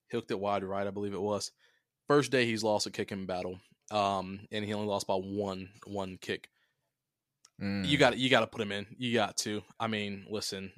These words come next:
Speaker 1: Specs has done, he's, he, he's been here, he's done some for us. But at this age, I mean, at this stage,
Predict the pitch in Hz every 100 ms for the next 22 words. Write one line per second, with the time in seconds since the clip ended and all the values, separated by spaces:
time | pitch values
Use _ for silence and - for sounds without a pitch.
0 | _ - - 123 117 - 113 101 113 110
1 | 110 110 107 - 113 - 117 107 - 113
2 | 101 98 113 110 110 107 107 98 104 107
3 | - 107 - 110 110 104 - _ _ _
4 | _ _ 104 117 107 101 _ _ _ _
5 | _ - 117 - 135 - - 135 131 110
6 | 101 - 123 107 120 - - 120 123 104
7 | 98 -